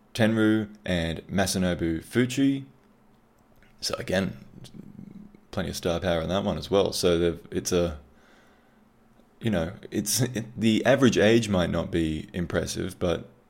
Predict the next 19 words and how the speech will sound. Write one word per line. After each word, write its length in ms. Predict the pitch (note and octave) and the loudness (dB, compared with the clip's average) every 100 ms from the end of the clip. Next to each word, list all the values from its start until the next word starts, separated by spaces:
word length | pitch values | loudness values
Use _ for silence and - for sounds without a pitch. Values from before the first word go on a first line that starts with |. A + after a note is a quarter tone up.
| - | -8
the 100 | F2 | -6
star 320 | - A#2+ B2 | 0 2 2
power 400 | G#2 D#2 E2 G#2+ - _ _ _ _ _ - | 0 -4 -4 -6 -10 _ _ _ _ _ -10
is 160 | F2+ - | -6 -2
there. 280 | F#2+ - - - - - - - - - - - | -2 -2 -8 -20 -20 -20 -20 -20 -20 -20 -20 -16
And 180 | - G2 | 0 4
then, 440 | C3 C3+ C#3 C#3+ - - - - - | 6 6 2 -4 -10 -20 -20 -20 -2
in 100 | A2+ | 0
the 80 | B2+ | 4
main 220 | A2 F#2 | 4 2
event, 280 | E2+ E2+ C#2+ | 2 -2 -2
for 60 | A#2 | -2
the 100 | A2+ | -2
Triple 280 | - G#2+ E2+ | -2 -2 -4
Crown 280 | - E2+ | -4 -4
title, 460 | D2+ F2+ E2+ E2 D#2 - _ _ _ _ _ _ _ _ | -4 -2 -2 -2 -6 -12 _ _ _ _ _ _ _ _
Satoshi 500 | - - - C#3 B2 | -6 -6 4 4 4
Kojima 680 | G2 F2+ G2+ F#2+ F#2 F2+ F#2 - _ _ _ _ _ _ _ _ _ _ _ _ _ _ _ _ _ | 0 -2 0 2 2 2 0 -8 _ _ _ _ _ _ _ _ _ _ _ _ _ _ _ _ _
challenged 720 | - A2+ G#2 F#2 F2+ F2 - | -2 2 4 4 2 0 -6